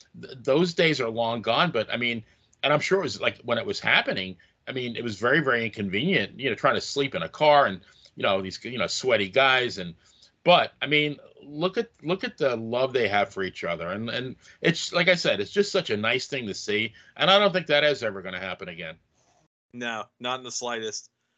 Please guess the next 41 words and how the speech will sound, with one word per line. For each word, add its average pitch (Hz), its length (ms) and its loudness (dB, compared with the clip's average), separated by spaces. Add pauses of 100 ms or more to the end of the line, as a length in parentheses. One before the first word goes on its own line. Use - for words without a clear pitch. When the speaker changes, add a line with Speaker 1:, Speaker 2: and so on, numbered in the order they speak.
(300)
Speaker 2:
Although 156 460 4 (140)
<laughs> - 120 -6
that's 151 360 4
probably 147 300 4
a 131 40 0
bad 135 240 2
example, 123 520 -8
'cause 120 320 -10 (400)
you, 139 160 -4
you 156 220 0
don't 165 220 4
need 151 320 2 (280)
a 139 160 4
podcast 131 600 0
twenty 131 260 -8
years 123 260 -6
from 131 120 -10
now 120 200 -4
for 123 160 -8
guys 127 440 2 (460)
re-, 143 200 4
in 135 60 -4
the 131 60 -4
wrestling 131 340 0
business 135 340 -2
today 131 320 2
to 127 80 -4
be 120 120 -10
willing 123 300 -4
to 117 80 -2
tell 117 280 -2
stories 123 360 -4
about 113 200 -2
how 123 80 -4
much 120 240 -8
they 120 80 -2
all 113 140 -2
hate 113 180 0
Ryback. 110 400 -2 (580)
Speaker 1:
Right. 104 280 0 (480)
Speaker 2:
<laughs> - 120 -16